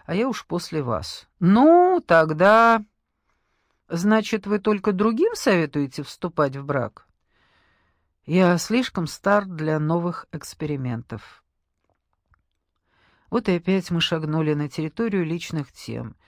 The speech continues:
и я решительно не желала продолжать этот разговор.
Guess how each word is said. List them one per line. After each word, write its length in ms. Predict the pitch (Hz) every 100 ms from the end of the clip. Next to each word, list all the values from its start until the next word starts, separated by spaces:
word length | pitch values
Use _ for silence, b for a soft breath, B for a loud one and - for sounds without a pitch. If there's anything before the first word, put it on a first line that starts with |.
| b b b b
и 100 | 160
я 100 | 196
решительно 640 | 196 - 269 269 247 226
не 140 | 190 175
желала 500 | 160 156 202 240 220
продолжать 760 | - 151 139 139 139 185 190
этот 240 | 151 160 156
разговор. 680 | 147 139 127 110 78 76